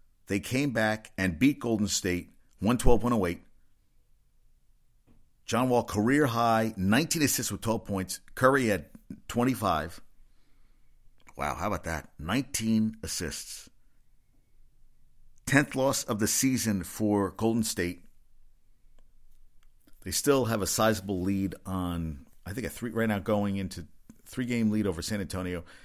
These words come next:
And I think they have a eight in the win column, eight wins over the, actually not, I think they're fifty, right? Didn't,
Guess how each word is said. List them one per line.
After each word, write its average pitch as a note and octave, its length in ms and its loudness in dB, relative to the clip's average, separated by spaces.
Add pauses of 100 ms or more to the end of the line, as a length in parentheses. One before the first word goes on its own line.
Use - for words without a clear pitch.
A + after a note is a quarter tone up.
(240)
And D#2 220 -6
I D2 80 -6
think - 280 -8
they F#2 120 -4
have E2 260 -6
a B1+ 400 -10 (540)
eight G2+ 220 -8 (680)
in G2 80 -6
the F#2+ 60 -4
win A#2+ 160 2
column, E2+ 380 -2 (1160)
eight A2 180 -6
wins A2 480 -4 (160)
over F#2 360 -6
the, D#2+ 340 -8 (100)
actually C#2+ 280 -10
not, D#2 180 -10
I - 60 -14
think - 220 -16 (200)
they're D2 140 -14
fifty, - 600 -8
right? F#3 260 -8
Didn't, D3 260 -10